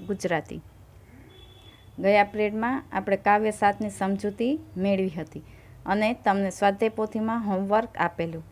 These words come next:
જેની આજે આપણે ચકાસણી કરીશું. દરેક જણ પોતાની સ્વાધ્યાય પોથી ખોલશે, મારી સાથે તમારા જવાબોની ચકાસણી કરશે. કોઈને લખવાનું બાકી હોય તો લખી લેશે.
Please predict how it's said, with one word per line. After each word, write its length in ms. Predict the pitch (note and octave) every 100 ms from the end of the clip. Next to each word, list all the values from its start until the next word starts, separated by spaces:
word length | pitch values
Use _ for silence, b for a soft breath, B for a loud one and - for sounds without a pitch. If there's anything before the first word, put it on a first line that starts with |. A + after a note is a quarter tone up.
| b b b -
જેની 220 | F#3 F#3+
આજે 240 | F#3 F#3 G3
આપણે 260 | F#3+ A3
ચકાસણી 600 | G#3+ F#3 F3+ F3 G3 B3+ D#4 -
કરીશું. 440 | F#3 F3 D#3+ D#3+ D#3+ - -
દરેક 300 | F3 F#3+ G#3 G3+
જણ 200 | A3 A3 A#3 B B B
પોતાની 360 | - F#3 F#3 F3+
સ્વાધ્યાય 400 | - G3 G3+ A3
પોથી 300 | G#3+ A3 A#3
ખોલશે, 640 | - A#3 A3+ - A3+ A3+ A#3 - - -
મારી 240 | G3 G3 G3+
સાથે 440 | G#3 G3+ G#3 A#3
તમારા 380 | A#3 F#3+ F#3 F#3
જવાબોની 520 | - F#3+ F#3+ F#3+ F#3+
ચકાસણી 560 | F#3 G3+ G#3+ A3 A#3+ A#3
કરશે. 560 | A3+ A3+ - A3 A3+ B B B B
કોઈને 280 | - G#3 F#3
લખવાનું 540 | F#3 G3 - G3 F3
બાકી 340 | E3+ F#3+ G#3+ A#3+
હોય 360 | A#3 A3+ A#3
તો 180 | A#3+ -
લખી 320 | F3+ F3+ -
લેશે. 540 | A3 G#3+ A3 A3+ A3